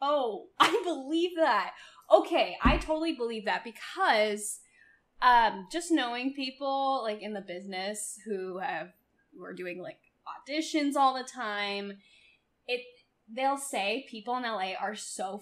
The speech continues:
fake because they're trying to get somewhere, if you know what I mean. So it does not surprise me one bit that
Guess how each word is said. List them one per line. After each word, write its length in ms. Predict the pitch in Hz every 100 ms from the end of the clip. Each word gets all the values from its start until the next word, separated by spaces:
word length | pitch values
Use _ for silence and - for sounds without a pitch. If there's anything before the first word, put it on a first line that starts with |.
| -
fake 320 | 180 180 262 - _ -
because 280 | 214 226 208
they're 140 | 196
trying 560 | 196 220 196 190 190 175 - -
to 80 | 190
get 240 | 185 185 -
somewhere, 480 | - - 330 123 202 202
if 100 | 196
you 100 | 185
know 60 |
what 100 | 170
I 40 | 170
mean. 300 | - - -
So 180 | 233 220
it 140 | 240
does 140 | 330
not 280 | 285 214 220
surprise 380 | - 226 190 196
me 160 | 202 190
one 240 | 170 190
bit 260 | 160 180 -
that 120 | 220